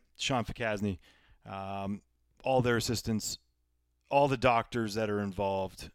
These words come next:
uh, when it comes to Paul Fournier and, um,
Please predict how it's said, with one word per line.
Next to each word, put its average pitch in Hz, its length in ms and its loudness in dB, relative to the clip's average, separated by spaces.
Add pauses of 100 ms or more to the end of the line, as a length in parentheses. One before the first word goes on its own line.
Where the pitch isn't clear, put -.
(120)
uh, 98 360 -8 (400)
when 117 200 -2
it 110 100 -4
comes 117 380 -2
to 110 380 0
Paul 113 220 -2
Fournier 110 680 0
and, 92 160 -6 (680)
um, 90 520 -12